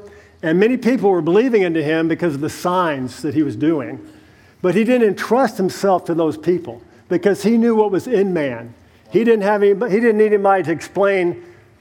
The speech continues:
who man was. He knew what was in man. And so, but he wouldn't entrust, he wouldn't commit himself to these people.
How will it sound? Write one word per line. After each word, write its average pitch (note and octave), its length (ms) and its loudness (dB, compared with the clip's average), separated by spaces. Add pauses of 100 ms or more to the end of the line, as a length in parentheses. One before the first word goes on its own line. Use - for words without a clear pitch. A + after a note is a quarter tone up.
(340)
who G#3+ 160 2
man F#3+ 400 2
was. E3 480 0 (220)
He A3 280 0
knew G#3+ 280 2
what G3+ 160 2
was F#3 180 -2
in E3 220 2
man. C#3 440 -2 (540)
And E3 120 -2
so, G#3 180 0
but F#3 200 0
he G#3+ 120 2
wouldn't A3+ 300 2
entrust, G#3 600 -2
he G3+ 60 0
wouldn't A3 280 0
commit G#3 420 2
himself G3 540 -2
to F3 100 -2
these E3 220 0
people. D#3 520 -2